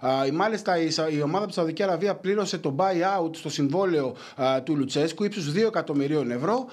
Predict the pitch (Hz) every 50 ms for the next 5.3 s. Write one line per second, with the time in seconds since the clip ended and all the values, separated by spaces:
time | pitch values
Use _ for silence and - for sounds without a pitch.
0 | - - - 214 208 196 - 175 170 233 247 240 214 208 180 190 214 226 208 180
1 | - 196 196 220 233 226 233 - 190 180 170 165 160 156 156 - 156 180 226 247
2 | 240 214 196 - - - - 175 165 147 156 151 143 147 - 233 254 240 240 -
3 | 262 240 220 208 202 190 180 202 185 190 208 226 208 180 - - 226 233 226 240
4 | 233 240 247 214 190 - - 233 214 208 214 208 202 208 190 175 - 156 147 143
5 | 143 143 - 226 240 240